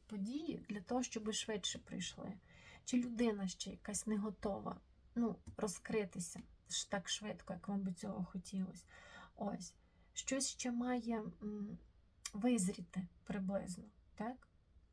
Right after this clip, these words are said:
Якась історія для вас має визріти. Дайте їй час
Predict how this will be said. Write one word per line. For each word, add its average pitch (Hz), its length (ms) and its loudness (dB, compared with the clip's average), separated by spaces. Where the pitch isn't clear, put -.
Якась 254 300 2
історія 226 380 0
для 202 140 -2
вас 220 260 -2
має 202 220 -2
визріти. 190 680 -2
Дайте 233 300 0
їй 196 200 -4
час 285 560 -2